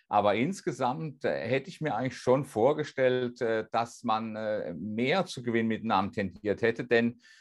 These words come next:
äh, von all den Bären, die sich während der vergangenen drei, vier Wochen aufgebaut haben, den steigenden Markt, haben ja einige sehr früh zugeschlagen und, äh, waren mit relativ schlechten Einstandspreisen dabei. Aber selbst diejenigen haben,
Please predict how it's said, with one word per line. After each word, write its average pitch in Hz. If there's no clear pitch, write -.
äh, 104
von 107
all 117
den 120
Bären, 120
die 113
sich 107
während 104
der 98
vergangenen 101
drei, 101
vier 107
Wochen 98
aufgebaut 104
haben, 98
den 98
steigenden 104
Markt, 113
haben 110
ja 90
einige 120
sehr 113
früh 170
zugeschlagen 110
und, 120
äh, 104
waren 127
mit 117
relativ 120
schlechten -
Einstandspreisen 95
dabei. 98
Aber 110
selbst 120
diejenigen 135
haben, 120